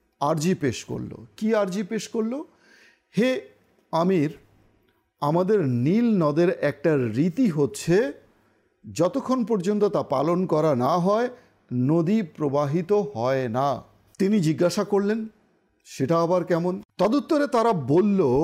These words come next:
"আমরা একজন কুমারী নারীকে তাদের পিতামাতা থেকে নিয়ে উন্নত পোশাক আশাক ও মনোরম অলঙ্কারাদিতে সাজিয়ে নীল নদে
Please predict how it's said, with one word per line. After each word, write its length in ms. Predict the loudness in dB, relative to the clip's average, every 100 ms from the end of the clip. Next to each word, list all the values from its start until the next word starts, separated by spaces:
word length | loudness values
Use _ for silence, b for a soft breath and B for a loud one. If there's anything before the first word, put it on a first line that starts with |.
| 0 0
"আমরা 420 | -2 0 0 0 0
একজন 460 | -2 0 -2 -2
কুমারী 680 | -2 0 2 2 2 2 2
নারীকে 1080 | 2 0 0 2 2 2 0 2 2 4 2 0
তাদের 400 | -4 0 2 2 0 -4
পিতামাতা 540 | -2 0 2 2 0
থেকে 480 | 0 -2 2 2 2
নিয়ে 800 | 0 -2 0 2 2 2 0 -2 B B B _ -2
উন্নত 480 | 0 2 0 2
পোশাক 580 | 0 -2 -4 -2 0 0
আশাক 600 | -2 0 0 0 0 -4
ও 120 | 0 0
মনোরম 960 | 0 0 0 2 2 2 2 2 -2 -4
অলঙ্কারাদিতে 1120 | -2 2 2 0 0 2 2 2 0 2 0
সাজিয়ে 680 | 0 -2 -2 0 2 2 2
নীল 520 | 0 0 2 2 2 2
নদে 440 | 0 2 0 -2